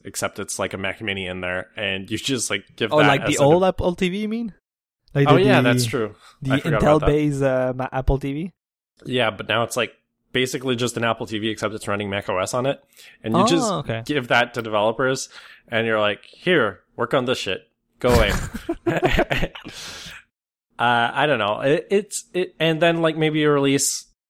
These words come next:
Speaker 1: a new MacBook Air with a new keyboard and an arm processor in January of the next year, so twenty twenty-one.
Speaker 2: Oh my goodness, uh,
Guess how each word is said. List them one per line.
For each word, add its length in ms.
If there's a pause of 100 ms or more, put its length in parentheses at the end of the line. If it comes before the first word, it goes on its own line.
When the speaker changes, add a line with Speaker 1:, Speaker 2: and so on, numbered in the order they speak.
(380)
Speaker 1:
a 360 (120)
new 200
MacBook 340
Air 300
with 340
a 80
new 160
keyboard 400
and 160
an 100
arm 160
processor 560
in 180
January 600
of 160
the 80
next 260
year, 140
so 140
twenty 240
twenty-one. 340 (320)
Speaker 2:
Oh 320
my 160
goodness, 420
uh, 260